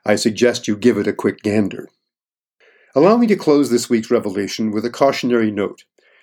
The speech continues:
An inordinate percentage of new skis for the twenty twenty-three season are wide bodies intended for deep snow. As I write this,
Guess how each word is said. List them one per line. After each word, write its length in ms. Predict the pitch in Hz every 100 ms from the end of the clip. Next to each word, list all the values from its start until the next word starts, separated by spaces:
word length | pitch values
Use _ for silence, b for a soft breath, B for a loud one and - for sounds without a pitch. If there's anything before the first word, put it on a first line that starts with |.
| _ -
An 160 | 143
inordinate 580 | 160 165 190 196 180 170
percentage 540 | 151 - 113 113 101
of 80 | 110
new 180 | 107 120
skis 400 | 113 113 101 98
for 80 | 113
the 100 | 104
twenty 300 | - 127 120
twenty-three 480 | - 113 110 113 104
season 440 | - 107 95 104
are 140 | 110 113
wide 400 | 117 151 165 120
bodies 420 | 95 92 98 98
intended 420 | 117 120 139 143
for 140 | - 143
deep 400 | 110 151 170 170
snow. 500 | - 160 147 - - _ b b b b
As 140 | 135
I 80 | 135
write 320 | 135 185 214
this, 320 | - 113 -